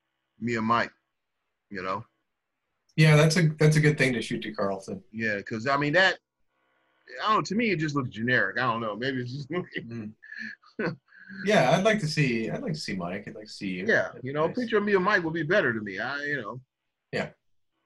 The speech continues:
Speaker 2: for sure. So, so that, anyway, that's where that will show up. So if I write podcast episode Joe Montana,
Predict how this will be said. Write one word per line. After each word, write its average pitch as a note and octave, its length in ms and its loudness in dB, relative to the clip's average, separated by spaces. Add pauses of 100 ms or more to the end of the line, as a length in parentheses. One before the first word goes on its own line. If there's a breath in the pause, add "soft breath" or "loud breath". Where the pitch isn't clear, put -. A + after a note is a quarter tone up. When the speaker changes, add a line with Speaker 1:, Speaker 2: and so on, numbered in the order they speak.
(560)
Speaker 2:
for B2+ 80 -8
sure. - 340 -8
So, D3 500 4
so - 180 0
that, F3 300 2
anyway, D#3 260 6
that's D3+ 360 0
where D3 240 4
that A#2+ 260 2
will A#2+ 120 -8
show G2+ 300 -2
up. D3 200 -2
So A#2 140 -4
if A2 100 -4
I A#2 60 0
write B2 500 0
podcast A#2+ 500 -2
episode G#2+ 460 -6
Joe G#2 200 -4
Montana, F2+ 580 -6